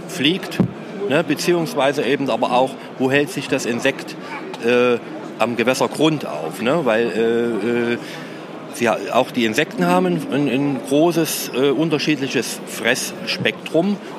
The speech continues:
und persönlich muss ich ehrlich sagen, äh, finde ich das sehr, sehr, sehr interessant, ähm,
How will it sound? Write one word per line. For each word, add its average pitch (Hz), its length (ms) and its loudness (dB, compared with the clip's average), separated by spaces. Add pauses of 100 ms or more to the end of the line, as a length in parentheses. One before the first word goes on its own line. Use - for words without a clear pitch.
und 117 180 0 (600)
persönlich 175 460 2
muss 175 160 2
ich 160 120 0
ehrlich 143 260 0
sagen, 143 520 4 (400)
äh, 120 220 4 (300)
finde 143 260 0
ich - 80 -6
das 120 180 0
sehr, 120 220 4
sehr, 156 200 2
sehr 170 200 2
interessant, 151 800 0 (160)
ähm, 135 480 2